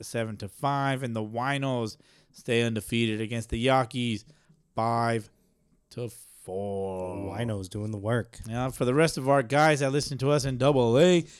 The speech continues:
Speaker 1: the K C Royals lose to the Phillies eleven to ten. The Tomateros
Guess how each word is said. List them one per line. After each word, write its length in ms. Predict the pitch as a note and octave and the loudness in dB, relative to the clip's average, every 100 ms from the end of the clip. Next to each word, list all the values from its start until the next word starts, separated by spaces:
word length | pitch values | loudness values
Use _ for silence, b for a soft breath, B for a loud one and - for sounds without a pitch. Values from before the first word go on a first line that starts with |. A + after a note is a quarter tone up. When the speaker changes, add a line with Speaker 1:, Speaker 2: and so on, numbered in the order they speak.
| B | B
Speaker 1:
the 100 | - | -14
K 280 | - F3+ F#3+ | 0 4 4
C 240 | - F#3+ D3+ | 2 0 -2
Royals 580 | G#2+ D3+ G3 F#3 A#2 | 4 6 8 6 4
lose 260 | D3+ C4 F#3 | 2 2 0
to 80 | D3+ | -6
the 100 | C#3 | -10
Phillies 380 | - A#2 A#2 G2 | -6 -4 -4 -6
eleven 320 | G#2 G2+ F#2 | -8 -8 -10
to 100 | F#2 - | -16 -8
ten. 220 | - C3 | -4 -2
The 80 | A#2 | -4
Tomateros 920 | - E3+ D#3+ C#3+ A#2 C3 B2+ B2 A2+ | 0 0 2 0 0 0 2 2 -2